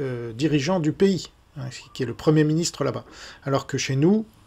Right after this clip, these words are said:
euh, oui, euh, ça va désigner le Premier ministre, mais c'est pas le Premier ministre qui dirige. En tout cas, euh, oui, il dirige, euh, en théorie la politique nationale, alors que le chef de l'État, en théorie, là aussi, euh,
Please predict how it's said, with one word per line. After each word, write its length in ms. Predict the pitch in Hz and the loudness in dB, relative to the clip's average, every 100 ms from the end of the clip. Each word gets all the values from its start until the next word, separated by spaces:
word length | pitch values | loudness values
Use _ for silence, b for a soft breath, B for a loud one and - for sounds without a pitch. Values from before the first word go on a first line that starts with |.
| - | -10
euh, 240 | 120 117 | -8 -4
oui, 260 | 123 175 139 | 2 4 2
euh, 240 | 117 127 | 0 -6
ça 140 | 127 123 | -8 -6
va 80 | 123 | -2
désigner 280 | 127 135 | 0 2
le 60 | 143 | 0
Premier 240 | - 135 | 0 0
ministre, 380 | 127 160 180 - | 0 0 -2 -4
mais 80 | 131 | -4
c'est 140 | - | -2
pas 120 | 131 151 | 0 0
le 120 | 135 | 0
Premier 240 | - 123 | -4 -6
ministre 400 | 120 160 165 - | -2 -2 -4 -8
qui 140 | - 139 | -10 -8
dirige. 480 | 123 156 151 104 B B B B B B B - | 0 2 2 0 B B B B B B B -12
En 60 | 127 | -10
tout 100 | - | 4
cas, 300 | 151 156 151 | 6 6 2
euh, 240 | 123 120 123 139 | -4 -6 -6 0
oui, 160 | 156 | 2
il 60 | 139 | 2
dirige, 360 | 120 131 143 123 | 2 2 2 0
euh, 160 | 117 - - | -4 -8 -6
en 140 | 160 | -4
théorie 500 | 160 170 156 208 160 - 131 | 2 4 6 4 0 -4 -6
la 140 | 120 | -2
politique 500 | - 127 - 139 - | -2 -4 -6 -8 -4
nationale, 640 | 120 120 - 131 151 165 110 - 120 | -4 -2 -4 0 0 0 -6 -12 -8
alors 160 | 117 | -6
que 60 | 135 | -4
le 40 | |
chef 160 | - 135 | 0 2
de 80 | 131 | 2
l'État, 380 | 123 147 131 156 | 2 2 0 -2
en 80 | |
théorie, 380 | 139 156 147 143 | 0 4 4 4
là 100 | 135 | -2
aussi, 400 | 117 - 139 131 | -2 -4 -4 -2
euh, 120 | 110 | -4